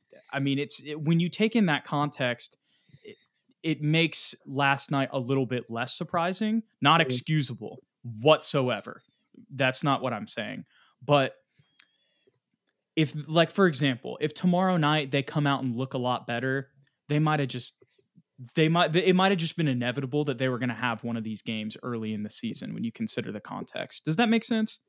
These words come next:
Speaker 2: For sure. First away game, the starting lineups don't have much experience together.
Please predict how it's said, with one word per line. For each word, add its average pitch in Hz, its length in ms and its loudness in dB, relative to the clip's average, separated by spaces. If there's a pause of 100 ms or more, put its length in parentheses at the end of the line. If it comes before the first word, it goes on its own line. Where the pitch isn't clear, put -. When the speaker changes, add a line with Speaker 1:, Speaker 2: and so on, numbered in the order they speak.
(180)
Speaker 2:
For 202 100 8
sure. 135 300 10
First - 380 6
away 147 280 10
game, 139 500 6 (400)
the 117 120 -4 (200)
starting 131 400 8
lineups 131 260 8
don't 131 80 2
have 131 160 4
much 127 180 4
experience 131 560 6
together. 127 560 6